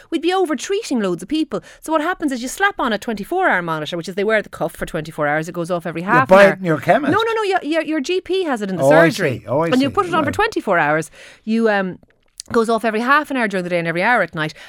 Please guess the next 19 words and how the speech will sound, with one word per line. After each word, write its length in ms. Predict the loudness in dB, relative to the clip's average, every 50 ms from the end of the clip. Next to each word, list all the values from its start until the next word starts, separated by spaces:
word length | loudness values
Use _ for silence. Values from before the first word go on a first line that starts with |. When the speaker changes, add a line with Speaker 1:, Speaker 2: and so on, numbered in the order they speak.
| -6
Speaker 1:
and 120 | -4 -2 -2
you 40 | 0
get 160 | 0 0 0
a 60 | 0
reading 500 | 0 0 0 0 2 0 0 0 0 -2
over 200 | -2 -2 -4 -4
twenty-four 500 | -6 -6 -6 -6 -6 -8 -8 -6 -6 -4
hours. 220 | -4 -6 -6 -4
And 60 | -4 -4
what 100 | -2 -2
we 120 | -2 -2
find 340 | -2 -2 -4 -2 -2 -2 -2
is 80 | -4 -4
this, 180 | -6 -8 -8 -10 -16 -20 -10 -8
a 80 | -6 -6
significant 840 | -4 -4 -2 -2 0 0 0 0 0 -2 -4 -6 -4 -2 -2 -4 -4
proportion 420 | -6 -6 -4 -2 -2 -2 -2 -6
of 80 | -8 -6
people 300 | -6 -6 -6 -4 -6 -6